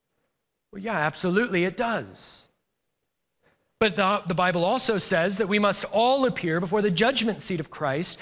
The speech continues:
so that each one may receive what is due for what he has done in the body,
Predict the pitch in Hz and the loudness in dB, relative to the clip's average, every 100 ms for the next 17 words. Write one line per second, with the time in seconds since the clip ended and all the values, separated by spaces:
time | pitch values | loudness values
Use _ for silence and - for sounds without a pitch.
0 | - - - 240 220 226 196 190 220 269 | -12 -4 2 2 4 4 2 -2 0 2
1 | 233 220 214 214 - 254 254 220 214 165 | 2 2 0 0 0 0 0 2 0 -2
2 | 143 233 269 220 214 220 208 208 196 156 | 0 2 4 4 2 2 2 2 0 0
3 | 220 220 208 180 240 233 190 | 2 4 2 4 4 4 2